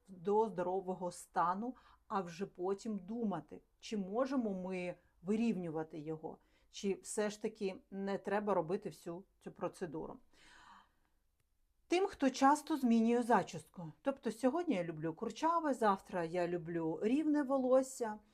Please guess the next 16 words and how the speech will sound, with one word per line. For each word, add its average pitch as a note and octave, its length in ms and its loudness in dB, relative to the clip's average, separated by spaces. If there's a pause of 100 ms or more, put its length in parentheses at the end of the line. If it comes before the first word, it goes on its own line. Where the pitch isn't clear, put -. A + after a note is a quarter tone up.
(540)
то F#3+ 260 2
тоді G3 360 -2
ця A#3 200 -2
процедура G#3 540 -2
не F3 180 -2
підходить, F#3+ 500 -6
тому E3+ 240 -6
що F3 160 -8
якщо F3 360 -4
ви E3+ 140 -6
вже D#3+ 420 -6
зробите E3 560 -2
його D#3+ 480 0
рівним, F3+ 540 -2
це D4 140 -8
волосся D4+ 460 -4